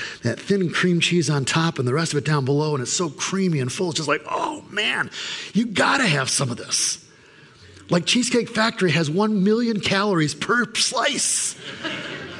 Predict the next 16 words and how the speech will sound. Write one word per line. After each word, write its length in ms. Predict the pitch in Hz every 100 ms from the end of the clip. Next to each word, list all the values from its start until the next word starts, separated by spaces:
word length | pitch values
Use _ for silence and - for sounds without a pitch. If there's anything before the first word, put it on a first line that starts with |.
| -
They're 140 | 208 190
death 420 | 127 254 269 -
on 180 | 180 185
wheels, 340 | 262 254 165
but 260 | 143 196 208
it's 100 | -
so 180 | 226
good 520 | 175 131 294 302 220 151
going 260 | 170 165
down. 360 | 143 127 - - - - - - - - - 330 - - - - - - - - - - - - _ _ _ _ - -
My 180 | 143 156
wife 180 | 170 151
this 180 | 139
last 180 | 143 127
week 160 | 139 120
made, 240 | 139 139